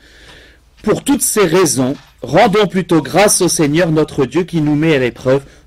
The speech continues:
tout comme nos pères. » On est dans une épreuve, remerciez le Seigneur. Allez, je vais vous apprendre ce que c'est que prier, moi.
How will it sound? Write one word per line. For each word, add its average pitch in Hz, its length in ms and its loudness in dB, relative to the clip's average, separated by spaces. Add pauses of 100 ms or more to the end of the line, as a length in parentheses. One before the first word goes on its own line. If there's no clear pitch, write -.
tout 165 120 -2
comme 127 320 0
nos 107 100 -2
pères. » 87 540 -14 (2250)
On 107 160 -4
est 160 80 0
dans 160 120 0
une 139 200 -6
épreuve, 139 420 -4 (460)
remerciez 135 560 -6
le 104 60 -12
Seigneur. 87 420 -14 (260)
Allez, 147 320 -2 (840)
je 135 80 -10
vais 135 60 -8
vous 147 140 0
apprendre 151 380 -2
ce - 60 -12
que 147 100 -2
c'est 143 200 -6
que - 40 -20
prier, 123 460 -4
moi. 90 200 -10